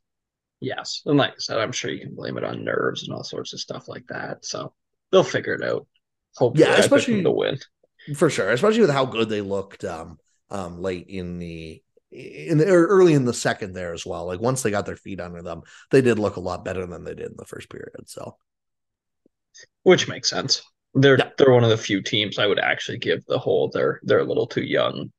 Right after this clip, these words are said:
Speaker 1: Give them a game or two to figure it out." So,
Speaker 2: Yep.
Speaker 1: some validity.
Speaker 2: Absolutely. Um, the only other thing I really wanted to touch on, there was, there was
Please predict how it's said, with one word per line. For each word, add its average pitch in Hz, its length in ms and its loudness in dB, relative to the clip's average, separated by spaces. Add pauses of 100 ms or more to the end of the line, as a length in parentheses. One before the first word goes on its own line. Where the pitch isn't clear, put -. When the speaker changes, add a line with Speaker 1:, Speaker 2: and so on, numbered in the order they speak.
Speaker 1:
Give 113 140 2
them 80 120 -2
a 120 80 -2
game 95 320 -2
or - 80 0
two - 160 -4
to - 80 -4
figure - 300 -2
it - 100 -4
out." - 240 -2 (400)
So, - 280 -6
Speaker 2:
Yep. 240 240 4 (480)
Speaker 1:
some - 560 2
validity. - 600 -2 (720)
Speaker 2:
Absolutely. 104 540 -2 (340)
Um, 156 340 2
the 202 80 6
only 302 200 6
other 330 140 2
thing 269 160 0
I 240 40 4
really 220 240 2
wanted 208 220 0
to - 60 -14
touch 185 220 -4
on, 170 220 -2
there 160 120 4
was, 156 160 -2
there 165 100 0
was 151 100 -6